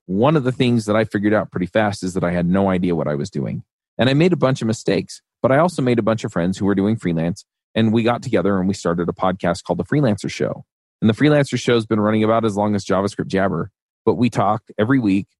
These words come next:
about all of the things that we were learning and doing in freelancing and giving people advice on how to get their business started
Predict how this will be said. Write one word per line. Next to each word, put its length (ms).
about 280
all 160
of 100
the 100
things 260
that 80
we 120
were 140
learning 360
and 140
doing 380
in 160
freelancing 760
and 120
giving 240
people 280
advice 480
on 140
how 200
to 100
get 180
their 140
business 380
started 440